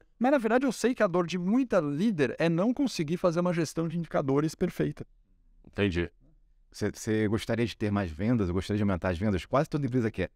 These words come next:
Speaker 1: Isso.
Speaker 3: Mesmo quem bate meta todo mês, né?
Speaker 1: É isso aí. Você vai perguntar do funil, você vai perguntar, se for pra, pra venda, você vai perguntar, "Cara, como é que tá seu funil? Você gera mais lead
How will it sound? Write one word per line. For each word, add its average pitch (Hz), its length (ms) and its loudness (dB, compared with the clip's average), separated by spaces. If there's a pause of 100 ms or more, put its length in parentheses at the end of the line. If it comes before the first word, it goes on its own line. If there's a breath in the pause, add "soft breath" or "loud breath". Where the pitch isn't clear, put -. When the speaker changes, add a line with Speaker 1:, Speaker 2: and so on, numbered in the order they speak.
Speaker 1:
Isso. 151 320 -2
Speaker 3:
Mesmo 165 180 2
quem 156 160 0
bate 117 260 -2
meta 104 360 0
todo 101 200 -2
mês, 92 260 -2
né? 95 220 -2
Speaker 1:
É 131 140 0
isso 123 240 -2
aí. 170 220 -2 (800)
Você - 160 0
vai 135 140 4
perguntar 117 340 0
do 110 80 -2
funil, 196 340 0
você - 80 -8
vai 110 100 0
perguntar, 113 300 -2
se - 140 -8
for 151 180 2
pra, 127 140 2
pra - 160 -4
venda, 127 360 0
você - 60 -6
vai 123 80 0
perguntar, 127 280 -2
"Cara, 175 240 2
como 165 120 -4
é 185 60 -2
que - 60 -16
tá 160 100 0
seu 156 160 -4
funil? 127 220 -4
Você 127 160 -2
gera 165 260 2
mais 139 260 0
lead 190 400 -2